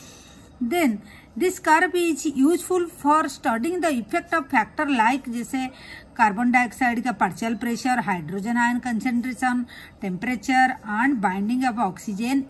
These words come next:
ये सबको हम study करने के लिए ये graph जरूरी है। एक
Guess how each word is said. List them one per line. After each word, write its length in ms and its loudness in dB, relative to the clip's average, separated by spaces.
ये 180 0
सबको 560 0
हम 400 2
study 340 2
करने 320 0
के 140 -4
लिए 280 0
ये 360 -2
graph 500 2
जरूरी 480 -4
है। 140 0
एक 320 -8